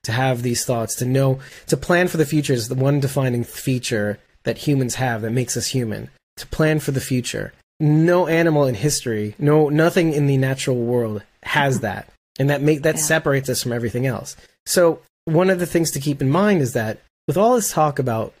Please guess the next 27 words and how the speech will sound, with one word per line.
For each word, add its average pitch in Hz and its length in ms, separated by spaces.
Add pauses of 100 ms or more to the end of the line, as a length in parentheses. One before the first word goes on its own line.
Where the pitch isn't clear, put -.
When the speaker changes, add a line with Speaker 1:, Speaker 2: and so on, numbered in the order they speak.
(200)
Speaker 1:
nature 131 680 (260)
being 135 220
that 123 140
force 117 500
that 127 120
always 127 380
wins, 110 480
and 135 100
it's 127 120
a 120 40
force 127 320
to 127 60
be 123 120
reckoned 117 320
with. 110 320 (200)
The 147 180
one 180 120
thing 202 140
that 165 100
we 147 80
didn't 143 200
take 135 220
into 120 240
account 110 480 (260)
is 135 100
that 131 140
nature 143 560